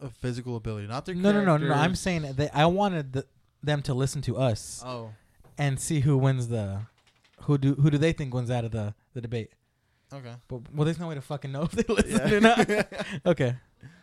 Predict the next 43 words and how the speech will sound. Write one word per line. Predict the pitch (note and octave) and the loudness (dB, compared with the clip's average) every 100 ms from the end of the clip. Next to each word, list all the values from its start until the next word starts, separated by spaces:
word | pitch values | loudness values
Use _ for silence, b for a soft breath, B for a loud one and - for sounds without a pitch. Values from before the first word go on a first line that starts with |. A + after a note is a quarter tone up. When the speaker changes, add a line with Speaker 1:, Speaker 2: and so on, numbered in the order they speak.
| b b b b b b b _ | b b b b b b b _
Speaker 1:
All | A#2+ | -10
right. | A#2 G#2+ G#2+ _ _ B2+ | -8 -8 -12 _ _ -4
Well, | D#3 D3+ - | -2 -2 -6
again, | C#3 D3+ D3+ | -6 -4 -4
you | D3+ | -4
can | D3 | -4
always | D3 - | -4 -2
find | D3 D3 | -4 -2
me | C#3+ | -2
at | A#2+ - | -4 -8
Crisscross | - E3 - - F3 E3+ E3+ | -6 -6 -6 -8 -6 -6 -8
or | D3+ | -10
at | B2+ | -10
Chelada | - B2+ B2+ A#2+ | -10 -8 -6 -8
and | A#2 | -12
Chill. | - F#3 F#3+ | -10 -8 -8
Be | F#3+ F3+ | -10 -12
sure | F3 | -12
to | F3 | -12
message | G3+ A#3 B3 | -14 -12 -14
us. | C4+ - - _ _ _ _ - _ _ _ _ _ _ _ _ _ _ _ _ _ _ _ - | -12 -16 -20 _ _ _ _ -20 _ _ _ _ _ _ _ _ _ _ _ _ _ _ _ -18
So | - D#3 | -8 -6
haven't | G3+ A#3 | -4 -6
received | E3+ F3+ | -8 -8
no | |
nasty | D3 C#3+ G3+ C#3 | -6 -6 -8 -10
shit, | - - | -12 -10
have | B2 A#2 | -8 -8
we? | A2 - _ _ _ _ _ | -12 -14 _ _ _ _ _
Speaker 2:
What | - B2 | 0 2
was | |
that? | C#3 F3 - | 2 -2 -8
Speaker 1:
We, | B2+ A#2+ | -10 -8
we | C3 | -8
still | C3+ | -4
haven't | D#3+ D3+ | -4 -4
received | B2+ C#3+ | -6 -8
any | C3 | -10
nasty | A2+ D#3+ D3+ | -8 -10 -10
shit, | A#2+ A#2 | -10 -10
have | A2+ | -10
we? | A2+ A2 _ - - | -12 -16 _ -10 -2
Speaker 2:
Uh, | D3 D3 D3 | 0 2 0